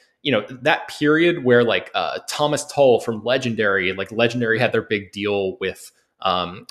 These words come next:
their big distribution deal with Warner Brothers, and it just seemed like W B could do no wrong. Uh, and Disney was actually struggling pretty mightily in that period where they were putting out,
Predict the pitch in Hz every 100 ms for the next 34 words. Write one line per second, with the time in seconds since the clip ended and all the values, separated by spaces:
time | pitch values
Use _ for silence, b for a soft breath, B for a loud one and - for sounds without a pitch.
0 | - 117 113 123 - 117 - 92 117 127
1 | 117 117 107 113 113 104 110 107 98 110
2 | 110 143 180 175 131 - - - 123 -
3 | 127 127 117 117 117 117 104 101 107 104
4 | 101 95 90 107 92 104 123 b b -
5 | 95 95 92 117 120 131 139 117 - -
6 | - 98 92 - - - 113 123 110 90
7 | 95 - - 135 107 95 98 135 95 92
8 | 87 98 90 - 104 95 - 104 101 -
9 | 104 95 92 87